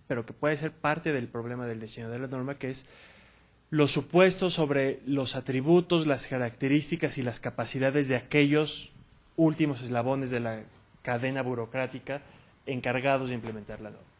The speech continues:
Y este es un problema no específico de política ambiental, es un problema que muchas de las políticas intergubernamentales suponen que existe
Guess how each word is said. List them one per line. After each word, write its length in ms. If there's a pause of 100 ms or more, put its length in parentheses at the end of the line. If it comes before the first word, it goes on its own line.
(840)
Y 60
este 120
es 60
un 80
problema 380 (260)
no 600
específico 600
de 100
política 440
ambiental, 340
es 100
un 80
problema 420 (500)
que 120
muchas 420
de 120
las 180
políticas 560
intergubernamentales 1300 (180)
suponen 720
que 80
existe 720